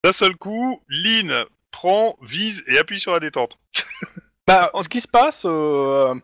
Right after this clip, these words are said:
Speaker 2: entre les gens que vous écartez, et cetera, Lynn, toi, tu vois du côté, euh, du côté droit, bah, il y a un flingue qui se présente à bout portant de lance.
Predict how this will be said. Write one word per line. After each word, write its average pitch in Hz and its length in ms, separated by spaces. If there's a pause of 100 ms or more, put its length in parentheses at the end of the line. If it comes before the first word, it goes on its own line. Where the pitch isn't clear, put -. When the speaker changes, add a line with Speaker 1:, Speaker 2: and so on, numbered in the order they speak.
(640)
Speaker 2:
entre 170 260
les 269 100
gens 277 180
que 214 60
vous 190 180
écartez, 220 640
et 185 60
cetera, 143 640
Lynn, 165 480
toi, 165 280
tu - 140
vois 165 160
du 156 80
côté, 139 420
euh, 113 560
du 117 280
côté 156 240
droit, 135 260 (420)
bah, 156 120
il 170 60
y 196 40
a 214 80
un 220 60
flingue 285 280
qui 247 120
se - 80
présente 208 480
à 170 100
bout 185 160
portant 247 400
de 233 80
lance. 143 420